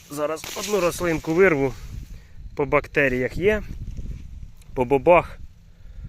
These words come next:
Ну ось, самі бачите, скільки тут бобів. Що значить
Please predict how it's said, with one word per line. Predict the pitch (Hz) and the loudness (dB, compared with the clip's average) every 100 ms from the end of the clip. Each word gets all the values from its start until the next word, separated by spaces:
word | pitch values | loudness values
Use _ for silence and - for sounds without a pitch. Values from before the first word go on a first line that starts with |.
| - - - | -10 -10 -8
Ну | 123 | -6
ось, | 107 - - - - - | -6 -8 -10 -8 -6 -4
самі | 127 113 | -4 -4
бачите, | 95 143 - 110 - | -2 -2 -2 -10 -12
скільки | - - 107 | -18 -14 -14
тут | - - | -12 -10
бобів. | 110 104 104 - - - - - - - | -8 -10 -10 -14 -18 -20 -20 -14 -10 -8
Що | 135 | -4
значить | 131 131 120 117 - - | 0 0 -2 -6 -10 -18